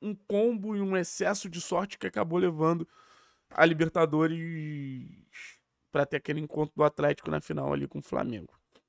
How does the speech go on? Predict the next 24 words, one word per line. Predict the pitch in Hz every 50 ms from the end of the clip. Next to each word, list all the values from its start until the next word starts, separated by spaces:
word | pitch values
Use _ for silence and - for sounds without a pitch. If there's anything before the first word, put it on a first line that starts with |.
| _ _ _ _ _ _ _ _
Eu | 208 214 165
acho | - 233 -
que | - -
o | 175
Atlético, | - - 139 123 113 - - - -
o | 170 151
que | - 233
que | - - 359
ele | 294
precisa | - _ - 190 190 - - - 175 175 160 156 160
fazer | 151 - 147 127 131 120 117 - _ _ _ _ _ _
pra | - 147 143 139
dar | 143 143 139
esse | 131 - - -
salto | - - - 139 143 156 165 - - 170 156 - _
e | - 151
conseguir | 151 - 156 156 143 - - 139 131 131 143 151 165 170 - _ _ _ _ _ _ _ _ _ _ _ _ _ _ _ _ _ _ _ _ _ _ _ _ _ _ -
chegar | - - - 285 - 277
onde | 294 269 202 269
ele | 233 185
quer | - 175 170
chegar? | - - 139 131 117 - _ _ _ _ _ _ _ _ _ _ _ _ _ _
O | - 151
Atlético, | 160 160 - - 175 175 185 180 - - - 185 190 - -